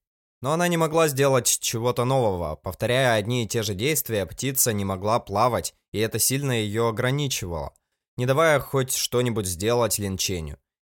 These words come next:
Его такой способ передвижения был идеальной защитой. Птица не могла ранить его, а Линчень... а Линчень тем временем не мог вырваться из лап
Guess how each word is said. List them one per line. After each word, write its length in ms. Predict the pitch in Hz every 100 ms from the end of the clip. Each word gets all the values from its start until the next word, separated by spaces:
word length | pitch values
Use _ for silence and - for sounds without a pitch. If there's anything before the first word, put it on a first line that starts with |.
| _
Его 240 | 123 160
такой 280 | 175 143 156
способ 420 | 147 175 156 135
передвижения 720 | 131 120 113 120 147 151 117 104
был 340 | 98 135 135 -
идеальной 500 | 117 120 127 127 120
защитой. 640 | 135 - 147 107 73 - _ _ _ _ _ _ _ -
Птица 360 | - 190 180
не 80 | 160
могла 340 | 139 131 143
ранить 420 | 147 131 101 87 101
его, 280 | 87 82
а 80 | 80
Линчень... 560 | 95 101 - 139 156 147 _ _ _ _ _ _
а 100 | -
Линчень 400 | 107 107 - 165
тем 200 | 165 151
временем 420 | 139 143 139 127 120
не 80 |
мог 240 | 113 131 110
вырваться 640 | 120 127 120 - 117 110
из 300 | - 104 92
лап 300 | 101 104